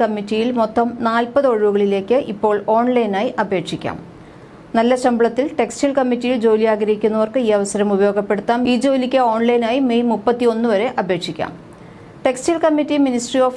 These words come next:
Textiles-ന്റെ പുതിയ നോട്ടിഫിക്കേഷൻ അനുസരിച്ച് ഇപ്പോൾ വന്നിട്ടുള്ള ഒഴിവുകളുടെ എണ്ണം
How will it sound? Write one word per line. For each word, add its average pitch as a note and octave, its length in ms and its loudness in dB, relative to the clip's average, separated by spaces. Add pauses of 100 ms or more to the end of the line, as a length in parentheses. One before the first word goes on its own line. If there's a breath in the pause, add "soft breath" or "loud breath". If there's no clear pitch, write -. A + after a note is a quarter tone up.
Textiles-ന്റെ A#3+ 640 0 (140)
പുതിയ A#3+ 200 2 (100)
നോട്ടിഫിക്കേഷൻ A#3 640 -2
അനുസരിച്ച് G#3 440 0 (120)
ഇപ്പോൾ B3 280 0
വന്നിട്ടുള്ള A3+ 400 0 (140)
ഒഴിവുകളുടെ A#3+ 500 2 (160)
എണ്ണം G3+ 220 -2